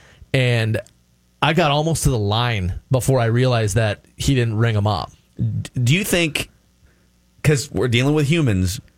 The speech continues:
Speaker 2: and umpires have egos, a lot of 'em, when he sees you walk into the line and he's on the fence, do you think in that moment, they're like, what percent chance in that moment he's like, "Nah, not on my watch, buddy"?
Speaker 1: Yeah, I, I,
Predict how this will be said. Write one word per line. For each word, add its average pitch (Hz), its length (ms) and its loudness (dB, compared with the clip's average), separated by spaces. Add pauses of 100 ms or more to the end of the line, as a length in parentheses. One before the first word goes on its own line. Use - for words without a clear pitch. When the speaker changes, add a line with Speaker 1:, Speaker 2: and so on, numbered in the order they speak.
(640)
Speaker 2:
and 117 120 2
umpires 135 440 0
have 127 160 0
egos, 107 380 0
a 101 60 0
lot 110 180 0
of 90 80 -2
'em, 78 220 -2 (280)
when 113 140 2
he 151 120 2
sees 147 380 0
you 160 120 2
walk 123 280 -2
into 135 160 0
the 113 100 -2
line 104 300 0
and 92 80 2
he's 104 160 2
on 104 120 0
the 90 60 -2
fence, 82 380 -2
do 107 100 0
you 113 60 2
think 139 220 0
in 123 120 2
that 117 140 0
moment, 95 500 -2
they're 110 140 0
like, 117 160 0
what 147 140 0
percent 160 280 0
chance 143 240 0
in 127 80 0
that 120 140 0
moment 107 280 0
he's 95 160 0
like, 80 220 -2 (500)
"Nah, 73 340 -2 (120)
not 82 180 0
on 87 80 0
my 82 160 2
watch, 73 360 -2
buddy"? 71 320 -2 (200)
Speaker 1:
Yeah, 180 420 2
I, 160 640 -4
I, - 0 -